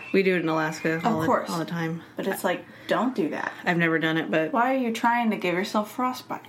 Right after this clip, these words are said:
Speaker 1: Uh, usually it's, like, for a charity.
Speaker 2: I know, but that doesn't excuse it.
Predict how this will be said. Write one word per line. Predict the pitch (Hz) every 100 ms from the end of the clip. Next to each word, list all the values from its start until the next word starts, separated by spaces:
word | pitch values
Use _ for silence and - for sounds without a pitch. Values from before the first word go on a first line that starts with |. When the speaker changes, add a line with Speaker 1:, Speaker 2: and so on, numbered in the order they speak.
| -
Speaker 1:
Uh, | 269
usually | 294 359 403 427
it's, | -
like, | 220 -
for | 180
a |
charity. | 170 165 170 190 185 185 -
Speaker 2:
I | 240
know, | 240 254 - -
but | 196 185
that | 233 233
doesn't | 226 208 -
excuse | - - - - -
it. | 214 226 -